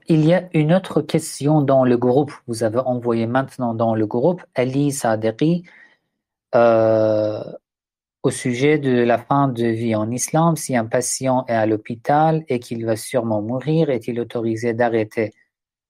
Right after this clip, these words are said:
de s'acharner pour le sauver ou il faut, ou faut-il essayer de le sauver jusqu'à la fin ? En fait, la même question a été posée il y a deux semaines. Donc, vous pouvez regarder le live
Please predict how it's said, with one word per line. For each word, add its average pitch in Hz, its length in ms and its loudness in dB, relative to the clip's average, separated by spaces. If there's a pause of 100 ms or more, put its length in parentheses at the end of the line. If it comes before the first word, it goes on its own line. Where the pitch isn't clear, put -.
(120)
de 117 80 -2
s'acharner 117 560 0
pour 107 200 -4
le 104 120 2
sauver 151 600 2
ou 139 180 2
il 113 160 2
faut, 139 480 0 (520)
ou 147 120 2
faut-il 131 360 0
essayer 139 520 2
de 139 280 2
le 127 180 2
sauver 131 440 0
jusqu'à 127 360 -2
la 110 140 2
fin ? 117 180 -4 (320)
En 151 60 2
fait, 190 280 0
la 147 200 4
même 196 300 2
question 160 500 0
a 143 140 2
été 135 240 -2
posée 147 580 2
il 127 80 -2
y 120 100 2
a 113 60 4
deux 127 180 0
semaines. 104 400 -4 (600)
Donc, 143 260 -2
vous 127 80 -2
pouvez 135 260 0
regarder 135 540 0
le 127 160 2
live 123 640 0